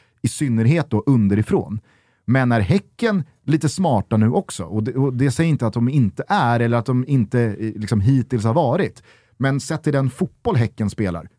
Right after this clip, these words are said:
kontra I F K Göteborg, vilken fotboll de spelar. Sett till att de ska ut i Europa nästa år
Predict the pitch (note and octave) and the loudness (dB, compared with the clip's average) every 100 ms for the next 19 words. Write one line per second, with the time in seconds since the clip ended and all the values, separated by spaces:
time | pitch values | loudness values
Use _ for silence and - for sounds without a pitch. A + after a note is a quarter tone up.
0 | _ - D#3 G#2 B2 A2 G2+ A2 C#3 D#3+ | _ -2 0 0 0 0 0 -2 -2 -2
1 | A2 - _ - A2+ A#2 B2+ - G#2+ F#3 | -4 -10 _ -4 0 2 0 0 2 2
2 | E3+ - G#2+ D#2+ - _ _ _ - - | 2 -2 -4 -6 -12 _ _ _ -12 -6
3 | D#3 - - D3 C3+ - _ _ _ C#3+ | -6 -8 -2 0 0 -4 _ _ _ -4
4 | - - G#2+ D3 F3+ E3+ D3 - D3+ C3 | -4 -8 -4 0 2 2 0 -2 -2 2
5 | B2 - B2+ B2+ F3+ - - D#3 C#3+ - | 0 -2 0 2 2 0 -4 -2 -2 -2
6 | D3 C#3+ - - A#2 F2 | -2 0 -2 -6 -6 -6